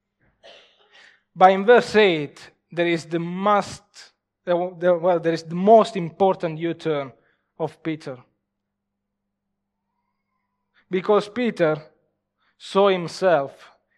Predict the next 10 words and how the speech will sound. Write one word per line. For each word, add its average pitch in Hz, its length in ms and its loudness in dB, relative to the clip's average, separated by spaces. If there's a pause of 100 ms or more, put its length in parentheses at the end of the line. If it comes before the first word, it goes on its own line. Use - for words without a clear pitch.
(140)
in 165 200 -10
light 185 440 0 (160)
of 160 220 -4
who 175 180 -6
Jesus 143 360 -14
was. 151 460 -12 (540)
And 196 140 0
he 220 80 0
says 208 320 4
this, 208 520 -4